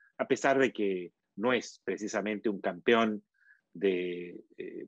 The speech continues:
los principios de la democracia representativa y el Estado de Derecho,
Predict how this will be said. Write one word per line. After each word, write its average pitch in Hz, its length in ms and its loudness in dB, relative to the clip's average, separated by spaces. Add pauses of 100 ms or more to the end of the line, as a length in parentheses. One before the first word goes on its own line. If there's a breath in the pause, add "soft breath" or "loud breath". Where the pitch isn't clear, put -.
(120)
los 95 360 -4 (340)
principios 107 920 2
de 98 300 2
la 92 100 6
democracia 98 520 4
representativa 107 800 4
y 101 60 10
el 95 80 4
Estado 110 260 4
de 101 80 6
Derecho, 117 460 -2